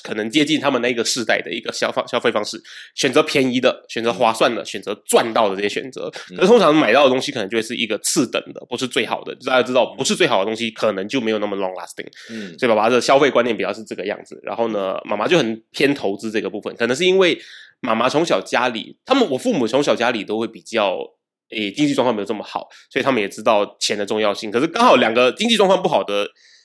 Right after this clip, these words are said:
Speaker 1: 出来的小孩的，的这个对钱的价值观却很不一样，所以这是一个很特别的地方。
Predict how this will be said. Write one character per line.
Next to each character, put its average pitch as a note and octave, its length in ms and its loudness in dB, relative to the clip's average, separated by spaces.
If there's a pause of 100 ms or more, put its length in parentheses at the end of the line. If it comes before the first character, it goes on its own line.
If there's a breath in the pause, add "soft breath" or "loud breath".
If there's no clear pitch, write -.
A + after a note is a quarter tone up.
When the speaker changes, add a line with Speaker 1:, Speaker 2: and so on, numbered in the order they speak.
(140 soft breath)
Speaker 1:
出 A#3 280 6
来 C3 120 8
的 C3+ 80 4
小 B2 160 0
孩 F#2+ 140 -2
的， G#2+ 160 -4
的 A2 160 -2
这 D3+ 260 2
个 C3+ 80 0
对 C#3+ 160 2
钱 C3+ 240 -2
的 A#2 80 0
价 B2 160 0
值 G2+ 140 -6
观 G#2 160 -2
却 B2+ 140 -2
很 A2+ 180 -6 (120)
不 A#2+ 120 -8
一 F2+ 80 -12
样， G2 160 -6
所 - 100 -10
以 A#2+ 40 -4
这 A2+ 100 -6
是 A#2 60 -6
一 A#2+ 40 -2
个 G2 60 -14
很 F#2 80 -20
特 A2+ 140 -6
别 E2+ 120 -12
的 E2+ 60 -18
地 - 180 -20
方。 - 160 -14